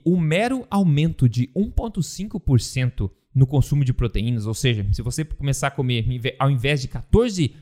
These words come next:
por cento das suas calorias de proteína, você passar a comer quinze ponto cinco por cento, isso incorre numa diminuição automática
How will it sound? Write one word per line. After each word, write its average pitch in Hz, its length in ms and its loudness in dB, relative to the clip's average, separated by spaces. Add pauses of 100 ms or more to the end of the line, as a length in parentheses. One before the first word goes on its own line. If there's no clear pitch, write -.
(140)
por 143 140 2
cento 143 220 -2
das 127 100 -2
suas - 180 -6
calorias 113 380 -2
de 101 80 -2
proteína, 110 380 0
você 104 180 -4
passar 117 340 -4
a 117 40 -2
comer 110 260 0
quinze 190 400 -2
ponto 117 260 -2
cinco 113 280 -6
por 110 160 -2
cento, - 360 -2 (680)
isso 202 340 0
incorre 190 560 4
numa 151 220 0
diminuição 226 1040 -4
automática 185 920 -2